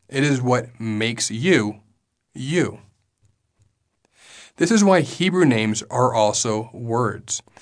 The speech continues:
These words are often reflected in the character of that individual.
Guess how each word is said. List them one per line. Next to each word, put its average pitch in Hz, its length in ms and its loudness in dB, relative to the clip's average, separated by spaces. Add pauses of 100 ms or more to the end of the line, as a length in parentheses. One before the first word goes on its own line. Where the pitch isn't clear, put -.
(160)
These 139 220 4
words 127 640 4
are 131 200 2
often 131 260 2
reflected 127 800 0
in 135 200 -4
the 135 120 2
character 175 840 -2
of 113 220 -8
that 104 240 -2
individual. 107 680 -6